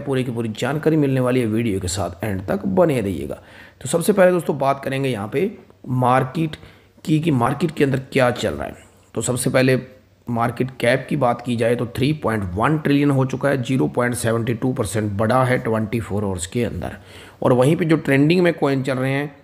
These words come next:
उनमें एक्सआरपी नंबर वन है और डोज पे, डोज कॉइन नंबर फ़ाइव पे चल रहा है।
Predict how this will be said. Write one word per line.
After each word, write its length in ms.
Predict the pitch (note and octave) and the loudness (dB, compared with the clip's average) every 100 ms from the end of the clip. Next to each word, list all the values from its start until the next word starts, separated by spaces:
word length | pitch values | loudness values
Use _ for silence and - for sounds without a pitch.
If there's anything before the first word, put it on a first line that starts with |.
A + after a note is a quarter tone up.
| _ - | _ -4
उनमें 220 | B2+ C3 | 0 2
एक्सआरपी 640 | C3 B2 A#2+ - C#3 C3+ C#3 | 2 0 0 0 0 2 0
नंबर 280 | B2+ B2 B2+ | 2 2 2
वन 240 | B2+ C3+ | 2 2
है 160 | B2 B2 | 2 0
और 80 | |
डोज 300 | A#2+ G#2 A2+ | 0 0 -2
पे, 180 | B2 C3 - - - _ | -2 -4 -4 -8 -20 _
डोज 360 | B2 C#3 D#3+ E3+ | 2 6 6 2
कॉइन 320 | - G#2+ D3+ | -4 -4 -2
नंबर 400 | C3 A2+ A2+ C#3 | -4 -4 -6 -8
फ़ाइव 400 | C3+ - G2+ G2+ G2 | -10 -6 -4 -4 -4
पे 100 | F2+ | -8
चल 200 | E2+ C#2 | -8 -10
रहा 160 | - | -10
है। 100 | - | -12